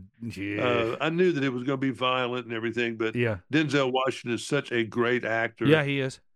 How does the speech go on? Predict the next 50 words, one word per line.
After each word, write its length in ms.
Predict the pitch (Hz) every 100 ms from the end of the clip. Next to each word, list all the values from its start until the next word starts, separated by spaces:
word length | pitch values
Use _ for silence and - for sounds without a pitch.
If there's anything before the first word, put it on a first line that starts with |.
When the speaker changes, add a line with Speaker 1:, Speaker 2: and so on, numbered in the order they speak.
| - - - _ _
Speaker 2:
And, 80 | 143 170
and 40 |
I 80 | 202
remember, 460 | 190 165 160 143
honestly, 500 | 131 147 165 - 135
and 100 | 135
I'm 140 | 117 147
not, 180 | 135 120 _ _ _ _ _ _
not 200 | 110 131
ashamed 580 | - - 131 123 120 104
to 220 | 110 101 - -
say 280 | - 120 135
it, 80 | 135
I 120 | 127
used 240 | 165 -
to, 140 | - - _ _ _ -
I 140 | 127
watched 340 | 175 151 139 -
those 220 | 120 104
Death 300 | 117 120 -
Wish 240 | 120 113
movies 440 | 117 117 117 123 113
with, 280 | 104 101 _
Speaker 1:
Charles 320 | - 131 131
Speaker 2:
uh, 20 |
Speaker 1:
Bronson, 280 | 117 147 175
Speaker 2:
what's 160 | 120 131
his 0 |
Speaker 1:
man. 200 | 127 143
Speaker 2:
name? 260 | 117 123 123 -
Speaker 1:
Charles 260 | 147 175
Speaker 2:
Charles 140 | 131 139 160
Speaker 1:
Bronson. 180 | 185
Speaker 2:
Bronson 240 | 117 127 143
Speaker 1:
Yeah, 160 | 165 135
I 40 |
watched 280 | 147 135 127
Speaker 2:
in 60 | 127
Speaker 1:
those 120 | 120
too. 80 | 123
Speaker 2:
there. 280 | 123 131 - _ _ -
There 120 | 156
was 220 | 175 117
something 560 | 113 - 160 185 180 170
about 380 | 139 131 139 131
those 160 | 117
movies 460 | 113 123 117 113 101
that 120 | 107
were 200 | 101 101
appealing. 580 | 98 - 110 110 110